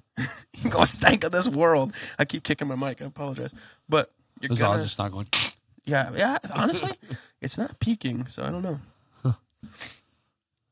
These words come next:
Speaker 1: That cable might have fixed it.
Speaker 2: There
Speaker 1: But,
Speaker 2: we go.
Speaker 1: yeah, what else you got?
Speaker 2: Um, I, I don't know if I had any other
Speaker 1: Well, that's
Speaker 2: questions,
Speaker 1: fine. I can go.
Speaker 2: honestly. Uh,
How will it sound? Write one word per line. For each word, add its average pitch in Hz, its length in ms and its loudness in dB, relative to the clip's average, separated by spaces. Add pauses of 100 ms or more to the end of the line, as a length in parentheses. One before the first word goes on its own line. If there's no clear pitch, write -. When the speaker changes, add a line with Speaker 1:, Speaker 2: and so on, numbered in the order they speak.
(280)
Speaker 1:
That 127 160 -8
cable 135 320 -10
might 120 140 -12
have 123 80 -18
fixed - 260 -16
it. - 120 -18 (320)
Speaker 2:
There - 120 -20 (240)
Speaker 1:
But, 202 140 0
Speaker 2:
we 98 80 -4
go. 90 220 -14 (120)
Speaker 1:
yeah, 226 120 6
what 156 120 6
else 175 140 4
you 127 80 -4 (1000)
got? 98 320 -4
Speaker 2:
Um, 87 60 -14 (340)
I, 98 140 -6 (120)
I - 20 -10
don't 127 200 -8
know 117 140 -4
if 80 140 -14
I 76 60 -10
had 92 200 -4
any 110 180 -4
other 85 180 -14 (100)
Speaker 1:
Well, 101 100 -6
that's 90 140 -8
Speaker 2:
questions, 117 180 -6
Speaker 1:
fine. - 100 -4
I - 40 -
can 107 80 -4
go. - 100 -4
Speaker 2:
honestly. 98 200 -8 (160)
Uh, 98 460 -6